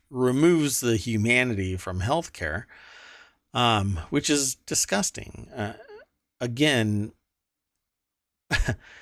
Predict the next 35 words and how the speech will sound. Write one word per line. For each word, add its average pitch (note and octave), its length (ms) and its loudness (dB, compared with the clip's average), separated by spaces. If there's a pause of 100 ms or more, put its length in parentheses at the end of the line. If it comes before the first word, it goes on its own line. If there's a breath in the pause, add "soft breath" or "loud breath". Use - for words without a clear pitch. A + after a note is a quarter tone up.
(240 loud breath)
the A#2+ 140 0
consumer C3 760 2
in A2 160 2
healthcare A2+ 540 0
has G#2 240 0
zero C3+ 460 4
bargaining B2+ 600 2
power F#2+ 400 0
because G2+ 460 -2
th-, A2+ 160 -10 (220 soft breath)
they B2 220 2
want B2+ 320 4
to B2+ 160 2
live A2+ 680 4
and G#2+ 180 0
they G#2 140 4
want A#2 260 0
to A#2+ 160 -4
be A2 220 2
healthy. G2 520 -2 (720 loud breath)
And A#2+ 240 0
f-, - 220 -8
through B2+ 220 2
no C#3 240 6
fault C#3 320 4
of A#2 220 2
their A2+ 280 2
own, A2 640 0 (140)
pure D#3 360 4
genetics, G#2 800 0
pure C3 300 -4
nature, A2 800 -2
and C3+ 320 0
some D#3+ 320 -2
nurture, D#3 600 0